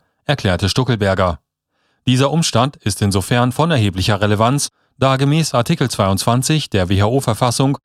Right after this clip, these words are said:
sämtliche Entscheidungen für die Mitgliedstaaten automatisch und verbindlich in Kraft treten, sofern nicht fristgerecht widersprochen wurde.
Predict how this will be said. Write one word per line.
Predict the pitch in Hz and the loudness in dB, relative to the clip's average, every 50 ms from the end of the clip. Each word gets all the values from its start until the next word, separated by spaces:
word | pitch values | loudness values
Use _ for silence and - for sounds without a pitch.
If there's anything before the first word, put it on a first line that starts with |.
| _ _ _ | _ _ _
sämtliche | - 131 165 165 - 143 131 - 120 | -2 -2 -2 0 -2 -2 -2 0 0
Entscheidungen | 110 107 - - 135 156 156 127 107 113 135 160 160 | 0 0 0 0 0 2 2 2 2 2 0 0 -2
für | - - 101 | -2 -2 0
die | 101 | 2
Mitgliedstaaten | 107 127 - - 113 104 101 - - 127 123 123 123 - 147 147 151 | 0 0 0 0 -2 -2 -2 -2 0 0 0 0 0 0 -2 -2 -2
automatisch | - - 147 165 - - 123 107 95 98 101 - 131 143 139 - - _ _ | -2 -2 -2 0 0 0 0 2 2 2 2 0 0 -2 -2 -4 -10 _ _
und | - 156 170 - | 0 0 0 0
verbindlich | - 185 147 120 104 90 80 98 95 - | -2 -2 0 0 -2 -2 -2 -2 0 0
in | 107 | 0
Kraft | - - 127 139 - - | 0 2 0 0 -2 -2
treten, | - 120 127 - 143 151 160 151 - _ _ _ _ _ | -2 -2 0 2 0 0 0 0 -4 _ _ _ _ _
sofern | - 143 131 - 160 160 170 160 | -4 -2 0 0 0 0 2 2
nicht | 117 98 - - | 0 0 -2 -2
fristgerecht | - 147 156 - - 120 101 98 113 143 - - - | -2 -2 -2 0 -2 0 0 2 0 0 -2 -4 -4
widersprochen | 101 104 104 107 - - 135 135 131 139 123 | 0 0 0 0 0 0 0 0 2 2 2
wurde. | 110 104 101 98 92 85 82 | 2 2 2 2 0 -2 -4